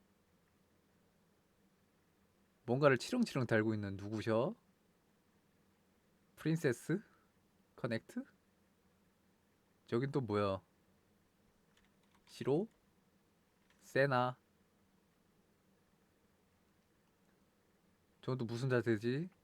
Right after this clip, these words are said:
니세코인가? 뭔가 저런 장식은 니세코에밖에 기억이 안 나. 근데 이름이 기억이 안 나.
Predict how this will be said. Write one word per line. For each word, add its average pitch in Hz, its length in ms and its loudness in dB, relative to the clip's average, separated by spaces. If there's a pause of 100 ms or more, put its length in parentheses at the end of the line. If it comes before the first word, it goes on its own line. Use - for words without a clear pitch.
(840)
니세코인가? 131 800 0 (280)
뭔가 139 240 4
저런 147 380 6
장식은 143 1120 2
니세코에밖에 127 580 2
기억이 113 280 4
안 98 120 -4
나. 95 220 -6 (840)
근데 120 200 2
이름이 123 280 4
기억이 117 240 4
안 98 140 0
나. 92 240 -4